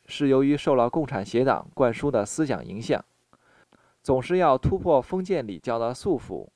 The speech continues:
打破传统文化，追求极端自由。长辈晚辈之间讲所谓的平等民主，其实是搞得君不君、臣不臣、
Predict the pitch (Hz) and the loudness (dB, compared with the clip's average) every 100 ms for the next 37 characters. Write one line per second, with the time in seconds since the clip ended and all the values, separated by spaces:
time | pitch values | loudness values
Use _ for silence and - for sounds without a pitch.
0 | _ _ _ - 110 104 - 139 - 117 | _ _ _ -4 0 2 4 2 0 -4
1 | 147 123 78 62 80 143 - _ _ _ | -4 -6 -6 -10 -4 -4 -4 _ _ _
2 | _ - 175 - 135 127 127 143 160 160 | _ 2 2 4 0 0 -4 -4 -4 -4
3 | 139 87 69 62 _ _ _ _ _ _ | -4 -4 -6 -10 _ _ _ _ _ _
4 | _ _ _ - 123 143 190 139 110 120 | _ _ _ 2 2 4 4 4 2 0
5 | 131 135 139 156 156 143 131 123 - 107 | -2 -4 -2 0 0 -2 -4 -4 -4 -4
6 | 107 104 98 - 113 131 131 - 92 110 | -2 -2 -4 -4 -8 -4 -4 -4 -12 -14
7 | 135 123 - _ _ _ _ _ - 180 | -8 -8 -8 _ _ _ _ _ 0 0
8 | 185 175 180 127 92 98 98 - 165 160 | 2 2 2 2 2 0 -2 0 -2 0
9 | 127 131 139 139 _ - - 110 127 - | -2 0 -2 -4 _ -18 -10 -6 -4 -4
10 | 87 95 | -6 -8